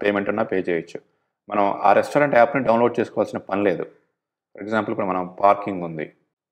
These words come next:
పార్కింగ్‌లో మనం పే చేయాలి అనుకుంటే ఆ పార్కింగ్ సంబంధించిన యాప్‌ని మనం ఫుల్గా డౌన్లోడ్ చేసుకోవాల్సిన అవసరం లేదనమాట. మనం ఎన్ఎఫ్సి ట్యాగ్ కానీ లేదా క్యూఆర్ కోడ్ ఉన్నా సరే స్కాన్ చేస్తే మనకు ఎంతవరకు ఇన్ఫర్మేషన్ కావాలో అంతవరకే వస్తుంది, మనం పేమెంట్ చేయొచ్చు. మనకు ఆప్షన్ కూడా వస్తుంది, కావాలంటే యాప్‌ని ఇన్‌స్టాల్ చేసుకోవచ్చు అనమాట.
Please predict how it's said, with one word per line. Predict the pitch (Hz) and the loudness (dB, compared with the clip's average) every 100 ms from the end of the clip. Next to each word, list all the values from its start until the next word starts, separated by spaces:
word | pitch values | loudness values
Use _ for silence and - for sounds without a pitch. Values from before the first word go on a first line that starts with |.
| _ - | _ 0
పార్కింగ్‌లో | 113 113 127 123 | 0 2 -2 0
మనం | 113 110 | -2 -2
పే | 113 | 0
చేయాలి | 120 107 98 | 2 2 2
అనుకుంటే | - 90 139 160 - | -4 -4 -4 -2 -2
ఆ | 104 | 2
పార్కింగ్ | 110 113 120 117 | 2 2 0 -6
సంబంధించిన | 110 107 104 - 98 92 | -6 -6 -8 -2 2 4
యాప్‌ని | 95 110 98 | 2 -2 -6
మనం | 104 | -6
ఫుల్గా | 101 98 101 | -2 2 2
డౌన్లోడ్ | 98 95 95 | 0 -2 -6
చేసుకోవాల్సిన | 90 - 90 87 98 | -8 -6 -6 -6 -4
అవసరం | 90 90 90 | -4 -4 -6
లేదనమాట. | 82 78 78 - - _ _ _ - | -6 -6 -12 -16 -16 _ _ _ -14
మనం | 92 90 | -8 -6
ఎన్ఎఫ్సి | 90 101 - - | -4 -4 -4 2
ట్యాగ్ | 92 90 | 2 4
కానీ | 92 101 | 0 2
లేదా | 90 92 - | 2 0 2
క్యూఆర్ | 95 95 95 | 4 4 2
కోడ్ | 90 | -2
ఉన్నా | 87 82 | -4 -4
సరే | 113 113 | -4 -4
స్కాన్ | 92 92 92 | -4 -2 -2
చేస్తే | 85 - 71 - _ _ _ - | -4 -4 -10 -10 _ _ _ -16
మనకు | 90 - - - | -16 -12 -12 -8
ఎంతవరకు | 95 117 120 120 | -2 2 2 2
ఇన్ఫర్మేషన్ | 110 113 107 110 | -4 -4 -4 -2
కావాలో | 110 98 | 0 2
అంతవరకే | 98 101 95 | 2 2 0
వస్తుంది, | 90 139 | 0 -4
మనం | 139 107 | -4 -2
పేమెంట్ | 104 92 87 | -2 -4 -6
చేయొచ్చు. | 80 - - - 107 | -8 -8 -20 -14 -4
మనకు | 131 117 | 4 4
ఆప్షన్ | - 123 | 2 2
కూడా | 107 95 | 4 2
వస్తుంది, | - 90 | 0 2
కావాలంటే | 95 95 95 101 | 6 6 6 2
యాప్‌ని | 87 92 | 2 -2
ఇన్‌స్టాల్ | 87 87 87 | -8 -8 -6
చేసుకోవచ్చు | 80 - 82 - | -8 -10 -14 -12
అనమాట. | 80 78 | -16 -18